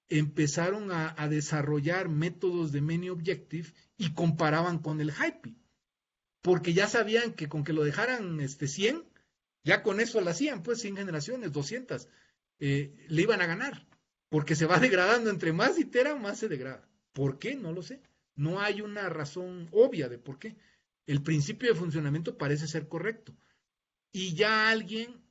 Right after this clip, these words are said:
hizo recientemente, solo que es poco conocido ese artículo, pero es creo del año pasado,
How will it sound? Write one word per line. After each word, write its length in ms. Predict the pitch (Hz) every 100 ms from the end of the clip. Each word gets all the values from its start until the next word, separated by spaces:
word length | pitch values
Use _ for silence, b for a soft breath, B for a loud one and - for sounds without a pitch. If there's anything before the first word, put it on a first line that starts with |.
| _
hizo 400 | 190 208 208 220
recientemente, 840 | 202 147 190 180 214 214 214 220 180
solo 280 | 175 185
que 100 | 180
es 140 | 165 -
poco 360 | - 196 196
conocido 380 | - 147 143 175
ese 140 | 165 190
artículo, 560 | - 175 202 208 226 -
pero 280 | 127 123 127
es 140 | 143
creo 220 | 156 160
del 120 | 139
año 220 | 131 147 156
pasado, 460 | 170 180 147 -